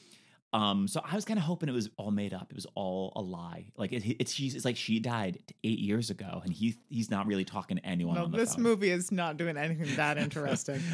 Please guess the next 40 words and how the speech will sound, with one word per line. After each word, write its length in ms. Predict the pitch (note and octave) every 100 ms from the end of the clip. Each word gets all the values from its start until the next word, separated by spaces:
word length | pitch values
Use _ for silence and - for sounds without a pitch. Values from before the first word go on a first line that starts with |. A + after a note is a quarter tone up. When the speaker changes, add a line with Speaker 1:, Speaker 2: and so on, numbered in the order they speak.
| - B2+
Speaker 1:
Uh, 220 | A2 A2
and 160 | B2 A2
she, 240 | - -
and 200 | A#2+ A#2+
yeah, 240 | G2+ E2 D#2+
and 100 | F#2+
then 100 | F#2
she 260 | - G2
just, 300 | E2 D#2+ -
that's, 240 | A2+ A2 -
it's, 180 | A#2+ A2+ - -
it's 220 | A#2+ - -
awful. 460 | D#2+ - - - -
It 200 | B2 -
honestly 500 | B2 A#2 A2+ A#2 G#2
should 200 | - G#2 -
all 180 | F2+
be 100 | F2+
cut 240 | E2 - E2
out, 200 | D#2 -
this 180 | F#2 F2+
whole 520 | - G2 F2 E2+ E2 _ _ _ _ _
subplot. 500 | - - D#2+ - - -
Like, 140 | C3+
if 80 | D#3
you, 100 | G#3
you 160 | F#3 G3+
wanna 180 | G#3+ F3+
have 180 | F3
her 320 | D#3+ D#3+ C#3+ B2 _ -
have 220 | - A2
some 140 | A2+ G2+
guy 120 | F#2
that 100 | F2+
she 140 | G2 - - G2
gets 200 | F#2+ -
together 300 | F#2 F2+ F2
with, 200 | E2+ E2+
that's 260 | - F#2 -
fine. 400 | - F2 F#2 A#2